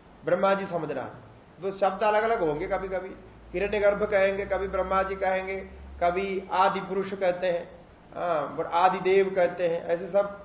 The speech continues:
प्रय-, प्रयोग होता है। तो ये कहने पर सब ब्रह्मा जी को ही क-, लेना, अर्थात वो हिरण्यगर्भ जो स्थिति में है, उन्हीं को लेना। इसलिए हिरण्यगर्भ समीप गया, कौन है यहां से जो ब्रह्मलोक पहुंच गया,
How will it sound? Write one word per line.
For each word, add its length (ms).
प्रय-, 240
प्रयोग 540
होता 260
है। 120
तो 60
ये 160
कहने 340
पर 200
सब 200
ब्रह्मा 300
जी 120
को 160
ही 100
क-, 260
लेना, 240
अर्थात 380
वो 120
हिरण्यगर्भ 440
जो 240
स्थिति 360
में 140
है, 120
उन्हीं 240
को 60
लेना। 260
इसलिए 200
हिरण्यगर्भ 580
समीप 340
गया, 380
कौन 340
है 180
यहां 260
से 120
जो 120
ब्रह्मलोक 560
पहुंच 160
गया, 360